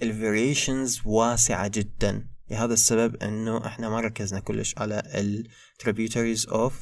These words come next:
آه، veins. طيب، هذه طبعا الصورة قاعدة توضح لي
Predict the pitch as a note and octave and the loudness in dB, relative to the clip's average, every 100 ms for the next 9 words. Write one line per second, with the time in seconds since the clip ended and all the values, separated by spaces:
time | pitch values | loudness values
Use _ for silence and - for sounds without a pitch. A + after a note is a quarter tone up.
0 | - - - - G2+ G2 G2 - - G#2 | -12 -20 -12 -4 -2 -2 -4 -4 -8 -4
1 | F#2 F#2 - - - _ _ - F2+ - | -2 -2 -4 -8 -10 _ _ -4 -2 -4
2 | - - - - - - D#3 F#3 E3 D3 | -14 -20 -20 -20 -20 0 6 6 6 4
3 | C#3 B2 G#2 A2+ G#2+ - B2 B2 A#2 E2 | 6 8 8 6 6 4 4 2 4 4
4 | G2+ G#2 - - - G#2 G2 A#2 - - | 4 -2 -6 -4 2 2 2 0 -2 -4
5 | C3 C#3 C#3 | -2 0 0